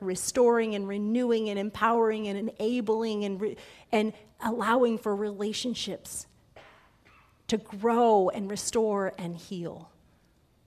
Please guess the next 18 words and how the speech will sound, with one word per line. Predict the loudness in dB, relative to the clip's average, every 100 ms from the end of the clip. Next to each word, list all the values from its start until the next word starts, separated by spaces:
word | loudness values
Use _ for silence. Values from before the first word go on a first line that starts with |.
| _ _ -6
They | -6 -4
don't | -2 0 -2 -6 -10
do | -8 -8
this | -6 -4 -2 -2 -6 -8
alone. | -8 -6 -6 -8 -10 -12 -16 -20 _ _ _ _ _ _ _ _ _ -18 -4
Our | 2 4
text | 4 2 2
today | 4 6 4
encourages | 0 4 6 6 2 2
the | 2
Ephesians | 2 0 0 0 -4
to | -4
bear | -4 -6 _ 10 10 10
with | 4 0 2
one | 2
another | 4 2 0
in | -2
love, | -2 -4 -4 -8